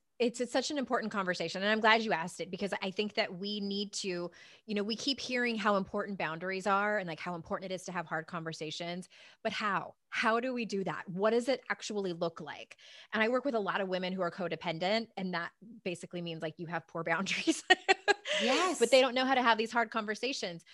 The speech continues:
Speaker 1: So it just comes down to building the skills to do that. And I can, I can give you some pointers if you think it would be helpful.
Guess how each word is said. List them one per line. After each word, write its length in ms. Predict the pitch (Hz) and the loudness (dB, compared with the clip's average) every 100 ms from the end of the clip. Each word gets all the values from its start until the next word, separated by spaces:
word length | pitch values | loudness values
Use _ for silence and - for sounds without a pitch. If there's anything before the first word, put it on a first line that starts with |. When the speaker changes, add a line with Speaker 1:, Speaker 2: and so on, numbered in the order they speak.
| - | -20
Speaker 1:
So 140 | - 285 | -6 -4
it 100 | 285 | -2
just 240 | 320 - | -4 -4
comes 200 | 392 359 | -6 -4
down 240 | - 240 247 | -2 -2 -2
to 100 | 214 | -6
building 400 | 180 202 226 214 | -2 -2 -2 -4
the 80 | 165 | -6
skills 800 | - - 165 202 302 330 - - _ _ _ _ | -8 -4 0 0 -2 -4 -10 -16 _ _ _ _
to 140 | - 226 | -6 -6
do 280 | 196 233 254 | -2 -2 0
that. 320 | 143 143 78 _ - | 0 -2 -6 _ -6
And 100 | 240 | -4
I 80 | 254 | -4
can, 200 | 320 254 | -6 -4
I 80 | 233 | -2
can 180 | 233 226 | -2 -2
give 160 | 247 | -2
you 80 | 330 | -2
some 160 | - 202 | -2 -4
pointers 320 | - 208 175 | -4 -4 -4
if 60 | 170 | -6
you 60 | |
think 160 | 170 180 | -8 -8
it 40 | |
would 120 | 170 170 | -6 -6
be 80 | |
helpful. 580 | 165 165 - 226 254 294 | -4 -4 -2 0 0 -2